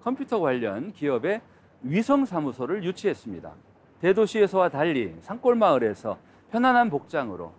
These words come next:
출퇴근 고통 없이 행복하게 일하는 청년들이 늘고 있고, 중장년 인재들의 이주와 창업이 지속되면서 덩달아 새로운 일자리들도 늘어나고 있습니다.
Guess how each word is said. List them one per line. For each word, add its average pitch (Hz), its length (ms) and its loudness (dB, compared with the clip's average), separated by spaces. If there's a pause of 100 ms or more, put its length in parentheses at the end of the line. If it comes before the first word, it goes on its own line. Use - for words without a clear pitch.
출퇴근 220 460 0
고통 185 360 -2
없이 98 340 -6 (400)
행복하게 202 680 0
일하는 147 420 -2
청년들이 151 680 -6
늘고 202 380 2
있고, 151 420 -4 (560)
중장년 175 1000 0 (160)
인재들의 139 760 0
이주와 160 540 -2
창업이 170 460 -6
지속되면서 120 840 -6 (380)
덩달아 135 640 2
새로운 202 360 0
일자리들도 165 800 -4 (300)
늘어나고 180 480 2
있습니다. 90 400 -10